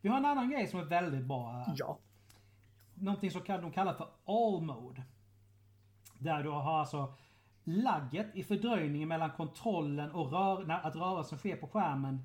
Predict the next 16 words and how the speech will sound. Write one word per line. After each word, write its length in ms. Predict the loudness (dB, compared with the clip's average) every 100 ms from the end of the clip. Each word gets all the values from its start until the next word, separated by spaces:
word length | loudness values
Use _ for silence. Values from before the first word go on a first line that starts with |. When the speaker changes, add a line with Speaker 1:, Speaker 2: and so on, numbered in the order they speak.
| -8
Speaker 1:
är 300 | -6 -6 -6
minimal. 840 | -2 0 2 0 0 0 -2 -4 -14 -20 -8
Men 440 | -2 2 2 0 -6 -12 -20 -8
det 100 | -6
kräver 420 | -2 -2 -2 -2
då 160 | -6 -4
en 260 | -4 -4
skärm 480 | -4 0 2 2 -2
som 160 | -4 -6
stödjer 540 | -4 -2 0 0 -2
H 200 | -2 -2
D 120 | -2
M 160 | -2 -4
I 80 | -4
två 320 | -6 -6 -4
punkt 260 | -4 -4